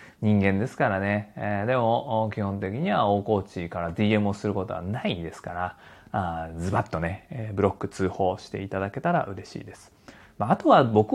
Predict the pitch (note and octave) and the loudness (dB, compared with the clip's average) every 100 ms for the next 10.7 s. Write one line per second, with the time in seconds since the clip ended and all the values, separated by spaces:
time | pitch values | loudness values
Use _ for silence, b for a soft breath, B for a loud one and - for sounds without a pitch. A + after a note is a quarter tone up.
0 | D4 C#4+ D4 D#4 D#4+ A#3+ - G#3 - - | 4 4 4 4 4 2 2 -4 -4 2
1 | F#3+ G3 G3+ G3 A2 F2 F#2+ G#2+ F#2+ F2+ | 2 2 0 0 0 4 2 2 -4 -6
2 | A2 B2 C3 C4 B3+ E3 F#3 G3 G3+ G3 | -2 0 2 2 4 4 4 2 0 0
3 | A3 - - - - b b b b - | 0 -2 -8 -10 -18 b b b b -6
4 | G2 F#2 F2+ F2+ E2+ F#3+ B3+ A#3+ D3 F#2+ | -4 -2 -2 -4 2 6 6 6 4 2
5 | E2+ F2 F2+ D#2+ F2 A#2+ C3 C#3 C#3+ B2+ | -2 -6 -2 -2 4 4 4 2 2 6
6 | C#3 B3 C#3+ E2+ E2 F2+ - F#2 - D3+ | 6 6 2 2 -2 -4 -4 -6 -2 0
7 | D#3+ D#3 D#3 D#3 D#3 D#3 - C#3+ C#3+ C#3 | 0 0 0 2 0 -2 2 4 6 6
8 | C#3 C3+ B2 B B B A#2 F#3+ E4+ A3+ | 4 2 0 B B B 0 4 6 6
9 | B3 A#3+ G3+ G3+ A#3 A3 D#3+ F#2+ F2+ E2 | 4 4 4 4 2 0 0 0 -4 -6
10 | F#2 E2+ E2+ F2+ F#2 E2+ - | -8 -6 -4 0 0 -2 -8